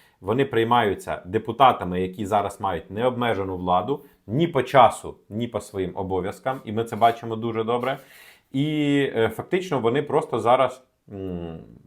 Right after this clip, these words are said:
переробляють всі закони під себе, будують фактично Україну під себе. Тільки їх є, всіх там найвищих рівнів ц-, чиновників, це і верхо-, і депутати, там, і міністри, і там якісь керівники, е... місцевої влади, так?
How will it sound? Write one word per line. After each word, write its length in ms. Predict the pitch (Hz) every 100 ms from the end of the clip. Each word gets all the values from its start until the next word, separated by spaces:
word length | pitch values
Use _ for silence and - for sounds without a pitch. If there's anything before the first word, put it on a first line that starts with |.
| -
переробляють 640 | 123 120 113 110 143 139
всі 180 | - 127
закони 360 | 113 143 131
під 180 | - 95
себе, 360 | - 160 175 156
будують 400 | 107 113 165 165
фактично 460 | 113 147 143 123
Україну 380 | 117 107 127 135
під 180 | - 113
себе. 340 | - 85 71 - _ _ _ _
Тільки 280 | 131 127 131
їх 300 | 135 127 113
є, 280 | 104 82 - _ _ _ _ _ _ _ _ -
всіх 280 | - 147 143
там 160 | 110
найвищих 540 | 117 120 123 123 107 -
рівнів 320 | 117 107 92
ц-, 120 | -
чиновників, 560 | - 120 160 165 120 104
це 160 | - 101
і 40 |
верхо-, 360 | 101 101 131 - - -
і 120 | 127
депутати, 560 | 117 117 120 175 170
там, 180 | 123 107
і 60 | 107
міністри, 520 | 113 147 170 - 110
і 180 | 208 113
там 200 | 113 104
якісь 240 | 104 110
керівники, 640 | - 104 104 107 135 127 - - _ -
е... 840 | 95 92 92 92 90 87 85 80 76
місцевої 500 | 110 - 175 175 156
влади, 360 | 131 131 113
так? 340 | 92 123 139